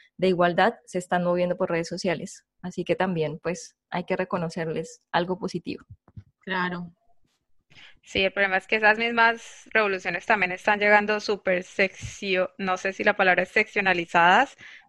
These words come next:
Speaker 3: pero los mensajes no están siendo los mismos para todo. Es como el
Speaker 2: Ujú.
Speaker 3: algoritmo está funcionando a favor de ciertos mensajes a ciertos públicos y eso no está bien.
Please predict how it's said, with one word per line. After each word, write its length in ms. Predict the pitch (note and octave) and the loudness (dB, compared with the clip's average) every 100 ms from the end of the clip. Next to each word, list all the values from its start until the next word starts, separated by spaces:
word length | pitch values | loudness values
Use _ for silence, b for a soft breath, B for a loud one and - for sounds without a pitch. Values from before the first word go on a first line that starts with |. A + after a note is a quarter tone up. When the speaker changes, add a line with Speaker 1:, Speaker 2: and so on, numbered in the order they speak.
| - | 0
Speaker 3:
pero 160 | G3 | 2
los 200 | F#3 F3+ | 2 -2
mensajes 580 | F#3 F3+ F3+ F3+ G3 G3+ | -4 0 2 2 0 -4
no 100 | G3 | -8
están 260 | G3+ G#3+ G#3 | -4 -4 -2
siendo 240 | G3+ G#3 | 0 0
los 200 | G3+ F#3 | 0 -2
mismos 320 | F3+ F3+ F#3 | -8 -8 -2
para 220 | G#3 F3+ | 2 4
todo. 440 | E3+ F3+ E3 E3+ E3 | 2 -2 -4 -6 -10
Es 200 | - - | -14 -14
como 260 | - F#3 A3 | -12 -2 2
el 120 | A3 | 4
Speaker 2:
Ujú. 40 | |
Speaker 3:
algoritmo 480 | F3 F3+ F3 A3 F3+ F#3 - | 2 2 -2 -2 -4 -6 -4
está 300 | G#3 - F3+ | -4 0 -2
funcionando 600 | - G3 G3+ F#3 E3+ F3 | -2 -10 -6 -2 -2 -2
a 60 | F#3 | 0
favor 440 | - F3 F3 F3+ | 4 4 2 -2
de 120 | F3+ | -4
ciertos 480 | F#3 G3 F#3+ - G3+ | -2 0 0 -2 -8
mensajes 600 | G3 F#3 - F3 F#3+ F#3+ _ B B B - | -8 -4 0 2 0 -4 _ B B B 0
a 120 | F#3+ | 2
ciertos 420 | G3 F#3 - G#3 | 4 2 0 -6
públicos 680 | - C#4 A#3+ A3 A3 A3 - | 4 6 6 4 2 -2 -2
y 180 | G#3+ F#3+ | 2 2
eso 260 | F3 F3+ - | 2 -4 -12
no 320 | G#3 F#3 F#3 | -4 -2 2
está 300 | F3+ E3+ - E3 | 2 0 2 2
bien. 320 | E3 E3 | 4 2